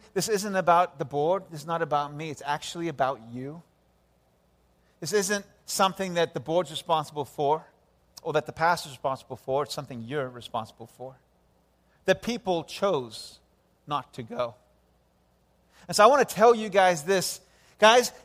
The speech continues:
this is not a walk of faith for me. It's not a walk of faith for the, for, for the board. I shouldn't say it's not a walk. It's not just a walk of faith for us.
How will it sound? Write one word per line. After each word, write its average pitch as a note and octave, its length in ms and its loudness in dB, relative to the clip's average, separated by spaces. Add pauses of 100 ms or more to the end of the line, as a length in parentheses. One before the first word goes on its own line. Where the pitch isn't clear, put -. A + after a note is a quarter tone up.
this C#4+ 280 2
is G#3+ 140 -6
not B3 380 0
a G#3 100 2
walk A#3 400 6
of G#3 80 2
faith A#3 380 2
for G#3 80 -4
me. F#3+ 280 0
It's F3 140 -2
not A#3+ 120 2
a G#3+ 80 4
walk A3 400 4
of G3 100 -2
faith G#3+ 320 0
for G#3+ 80 -8
the, G3 80 -4
for, F#3+ 300 -6
for F3 120 -12
the F3+ 80 0
board. F3 360 4
I - 20 -6
shouldn't A3 180 -10
say F#3 80 -4
it's F3 140 -8
not E3+ 340 -2
a C#3 80 -4
walk. B2 340 -2
It's - 140 -10
not D3 300 -2
just - 460 2
a C3 60 -6
walk A#2 220 -4
of A#2 80 -14
faith A#2+ 220 -10
for B2+ 80 -6
us. - 240 -8